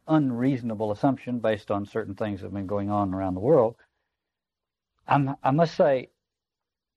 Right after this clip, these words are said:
I'm relieved in a way that it wasn't, because the targeting Islamic, uh, people, Muslim people here and abroad,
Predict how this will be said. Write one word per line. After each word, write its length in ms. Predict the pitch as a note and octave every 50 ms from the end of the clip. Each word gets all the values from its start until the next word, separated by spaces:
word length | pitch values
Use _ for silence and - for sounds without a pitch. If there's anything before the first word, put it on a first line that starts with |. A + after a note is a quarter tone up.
| _ _ _ _ _ _ _ -
I'm 420 | B2+ B2+ C3 A#2+ A#2 A2+ G#2+ G#2+ - - - _ _ _ _ _ _ _ _ _ _ _ _ _ _ _ _ - _ _ _
relieved 440 | - C3 C3+ C#3+ E3 F3+ E3+ C#3+ B2
in 80 | B2+ A#2
a 60 | A#2
way 260 | A#2+ B2 B2 A#2 A2
that 140 | G2+ A2 G2+
it 180 | G2+ G2 - _ _ _ _ _ _
wasn't, 720 | E3 - - C3 C#3+ D3+ B2 F#2+ G2 G2+ - - _ _ _ _ _ _ _ _ _ _ _ _ _ _ _ _ _ _ _ _ _ _ _ _ _ _ _ _ _ F#3 D#3+ _
because 1040 | A#2+ A2+ A2 - - - C3 C3 B2+ B2+ B2+ A#2+ A#2+ A#2 A2+ A2 - - - - _ _ _ A#2 A#2
the 220 | A#2 A2+ A2 - - - -
targeting 720 | - - D#3+ D#3+ D#3 D3 C#3 B2+ A#2+ A#2 A2 G#2+ G#2 G#2 G#2 - _ _ _ _ _ _ _ -
Islamic, 580 | A#2 A2 G#2 A#2+ B2 C3+ C#3 B2+ A#2 G#2 G#2+ - _ - - - - A#2
uh, 160 | G#2+ G#2+ G2 F2 - _ _ _ _ _ _ _ _ _ _ _
people, 600 | - - C#3 B2 A2+ - G#2 G2+ A2 C#3 D3+ - _ _ _ _ _ _ _ _ _ _ -
Muslim 600 | B2+ A#2+ B2 A#2 G#2+ G#2 G#2 G2+ G2+ G2+ A#2 -
people 520 | - C3+ B2 A#2 - - G2+ G#2 A#2 C3 C3
here 360 | - - C3 B2+ B2 A#2+ A#2
and 140 | - A2 G#2
abroad, 540 | G2 G#2 A2 A#2+ A#2 A2 G#2 G#2 A2 A2